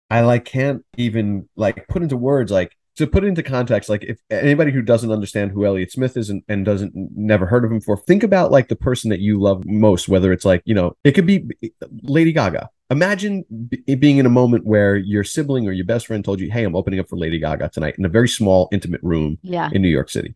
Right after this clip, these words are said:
Speaker 1: All right. So that's what it meant to me. You know, that's what it meant. So, all right, we, it's the night,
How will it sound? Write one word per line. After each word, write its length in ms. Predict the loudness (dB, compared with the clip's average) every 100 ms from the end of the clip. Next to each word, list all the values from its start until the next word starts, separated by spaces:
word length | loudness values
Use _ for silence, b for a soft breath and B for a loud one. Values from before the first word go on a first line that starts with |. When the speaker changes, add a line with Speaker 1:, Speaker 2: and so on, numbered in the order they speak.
| -2
Speaker 1:
All 80 | 0
right. 200 | 0 -2
So 360 | 0 2 2 2
that's 220 | 0 2
what 120 | 2
it 120 | 0 -2
meant 380 | 0 0 -2
to 80 | -6
me. 280 | -8 -10 -12
You 120 | -6 -2
know, 60 |
that's 260 | -2 -4 -4
what 140 | -6
it 80 | -4
meant. 280 | -4 -4 -6 _ _ _ _ _
So, 280 | -10 -2 2
all 140 | 4
right, 300 | 6 4 0 -8
we, 260 | -8 -6 -6
it's 340 | -6 -8 -6
the 100 | -2
night, 340 | -2 -2 -4